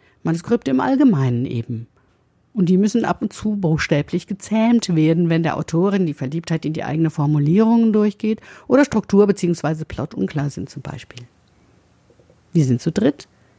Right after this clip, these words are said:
Esther Debus-Gregor, Jana Thiem und Dorothea Winterling.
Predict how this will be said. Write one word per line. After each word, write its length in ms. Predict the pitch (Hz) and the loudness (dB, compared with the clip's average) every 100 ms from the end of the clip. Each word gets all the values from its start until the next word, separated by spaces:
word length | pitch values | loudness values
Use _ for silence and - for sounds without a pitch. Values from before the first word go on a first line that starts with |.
| _ | _
Esther 340 | 151 139 - 117 | -2 0 0 -2
Debus-Gregor, 840 | 131 123 127 - 123 151 208 339 - _ _ | -2 -6 -8 -4 -4 0 0 0 -4 _ _
Jana 280 | 156 127 117 | 0 2 2
Thiem 420 | - 147 170 233 - _ - | 0 0 0 -2 -8 _ -6
und 220 | 190 208 | -2 2
Dorothea 420 | 220 240 262 262 | 2 2 0 2
Winterling. 540 | 165 123 104 104 120 | 0 0 -4 -6 -10